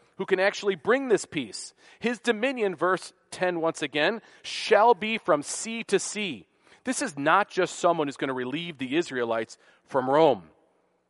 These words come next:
This is a, a far greater Messiah king.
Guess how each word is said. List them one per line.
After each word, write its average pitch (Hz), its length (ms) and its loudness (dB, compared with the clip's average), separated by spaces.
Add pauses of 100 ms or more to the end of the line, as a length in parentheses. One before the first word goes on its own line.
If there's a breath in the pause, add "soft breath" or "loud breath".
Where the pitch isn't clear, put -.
(420)
This 220 180 0
is 165 120 0
a, 143 60 6
a 117 260 -2 (120)
far 208 320 6
greater 156 380 2
Messiah 120 420 2
king. 101 380 -8